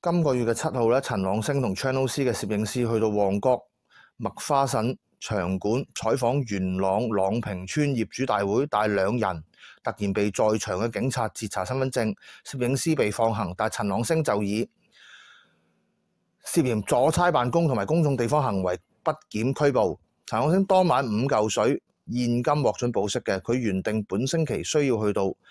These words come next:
警署報到。嗱，咁以我所知呢，星哥呢，今日就喺英領館嗰邊就收到差佬電話，就即刻過去啦。本身呢，就做緊嘢，今日英女王國葬，佢亦都諗住十月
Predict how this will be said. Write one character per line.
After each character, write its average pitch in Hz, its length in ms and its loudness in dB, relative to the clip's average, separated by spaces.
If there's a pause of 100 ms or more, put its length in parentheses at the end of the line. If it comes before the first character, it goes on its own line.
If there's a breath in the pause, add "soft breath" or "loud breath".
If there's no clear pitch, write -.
(200 loud breath)
警 98 200 -2
署 117 200 -4
報 98 260 0
到。 98 160 2 (640 loud breath)
嗱， 123 160 0
咁 160 200 2
以 170 100 4
我 165 100 2
所 151 160 2
知 170 120 2
呢， 180 120 4
星 185 240 2
哥 185 180 4
呢， 180 160 4
今 185 200 0
日 170 40 0
就 120 240 0 (120)
喺 120 200 0 (1700 loud breath)
英 196 240 4
領 151 240 4
館 139 200 2
嗰 160 160 2
邊 170 300 2
就 117 240 0
收 160 220 2
到 143 100 4
差 147 160 0
佬 139 100 4
電 113 200 0
話， 95 160 -2
就 110 100 -4
即 127 140 -4
刻 131 140 -4
過 98 340 2
去 95 60 2
啦。 92 140 0 (280 loud breath)
本 139 160 0
身 147 140 0
呢， 151 100 2
就 127 140 0
做 95 180 -2
緊 98 180 -2
嘢， 101 180 0
今 117 380 -2
日 127 40 0
英 127 160 0
女 92 280 0
王 87 260 -2
國 95 180 -2 (100)
葬， 92 240 0 (160)
佢 - 140 -4
亦 113 240 0
都 156 160 2
諗 120 240 2
住 110 160 -4
十 - 160 -4 (140)
月 95 100 -4